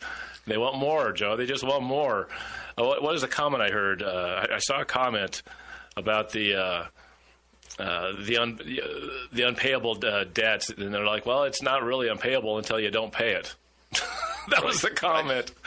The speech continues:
Speaker 1: It's not really unpayable until you don't pay it. <laughs> Oh, we're waiting for that day, right, Joe? And, and one of these days, they'll, it, it won't be called a bankruptcy, but it's coming. We had a bankruptcy in nineteen thirty-three. We had a bankruptcy in nineteen seventy-one. You know, we're, we're due.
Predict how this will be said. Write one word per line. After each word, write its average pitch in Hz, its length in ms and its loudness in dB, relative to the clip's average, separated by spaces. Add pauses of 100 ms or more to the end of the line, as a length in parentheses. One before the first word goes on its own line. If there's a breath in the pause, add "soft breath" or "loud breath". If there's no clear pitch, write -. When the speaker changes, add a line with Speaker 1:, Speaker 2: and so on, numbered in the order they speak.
(240 loud breath)
Speaker 1:
It's - 140 -4
not 208 120 4
really 175 240 4
unpayable 156 440 2
until 156 220 2
you 170 80 2
don't 170 220 0
pay 170 160 2
it. 139 320 2
<laughs> - 760 -4 (400 loud breath)
Oh, 143 300 2
we're 131 80 2
waiting 143 220 0
for 135 100 -2
that 139 240 4
day, 101 300 0 (160)
right, 123 200 2
Joe? 131 260 2
And, 117 100 -2
and 127 240 -4 (240 loud breath)
one 147 160 4
of 185 40 2
these 139 140 0
days, 131 360 0
they'll, 123 280 0 (420 loud breath)
it, 139 160 -2
it 156 180 2
won't 170 140 2
be 160 100 -2
called 156 280 2
a 135 40 2
bankruptcy, 120 540 0
but 117 140 -2
it's 123 140 -2
coming. 147 260 0
We 131 80 0
had 151 100 2
a - 40 -4
bankruptcy 120 420 0
in 113 60 -2
nineteen 110 260 -2
thirty-three. 98 580 -2 (360 loud breath)
We 131 40 2
had 147 80 2
a 147 80 -2
bankruptcy 123 520 0
in 110 80 0
nineteen 113 260 -2
seventy-one. 104 760 0 (560 loud breath)
You 101 100 -2
know, 117 160 2
we're, 127 140 2
we're 113 180 -2
due. 131 360 0